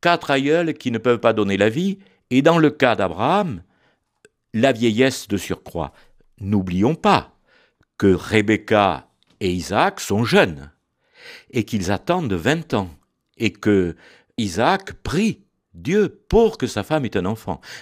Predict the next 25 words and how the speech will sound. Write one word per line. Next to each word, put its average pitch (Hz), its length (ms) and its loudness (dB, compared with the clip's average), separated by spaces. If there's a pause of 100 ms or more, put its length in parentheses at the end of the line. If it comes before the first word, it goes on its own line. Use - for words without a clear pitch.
(280)
Isaac 135 400 -2
aura 117 160 -2
soixante 180 640 -4
ans 127 160 -8 (460)
lorsque 98 340 -4 (400)
naîtront 101 500 0
les 90 140 -2
deux 92 140 -2
jumeaux, 87 540 -2
euh, 71 160 -12 (260)
Ésaü 85 400 -2
et 85 40 -2
Jacob. 78 440 -10 (640)
Donc, 165 200 0 (300)
derrière, 156 680 0
euh, 101 540 -2
ces 101 300 -2
récits 101 640 -4
que 110 80 -6
nous 101 140 -4
pourrions 95 440 -4 (200)
prendre 101 360 -4
encore 90 300 -4
une 87 120 -4
fois 95 340 -2